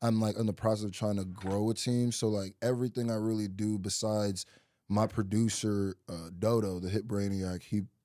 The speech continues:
produces for me and he'll mix my records. And, like, when I go on tour, he'll be the one that'll call the venues and stuff like that.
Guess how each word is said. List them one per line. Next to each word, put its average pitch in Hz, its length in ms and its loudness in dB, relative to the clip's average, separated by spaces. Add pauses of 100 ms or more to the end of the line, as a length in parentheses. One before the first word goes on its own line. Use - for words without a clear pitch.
(140)
produces 117 500 0
for 131 240 -2
me 127 280 0 (420)
and 95 80 -2
he'll 107 200 0
mix 104 360 0
my 101 120 0
records. 98 460 -2
And, 92 320 -6
like, 95 240 -6
when 98 140 -2
I 107 100 0
go 110 220 0
on 101 140 -2
tour, 131 500 2 (640)
he'll 120 320 4
be 120 120 4
the 110 120 2
one 107 180 2
that'll 104 180 2
call 110 300 2
the 104 80 -2
venues 104 500 2
and 98 140 -4
stuff 101 280 -2
like 98 260 -2
that. 95 240 -6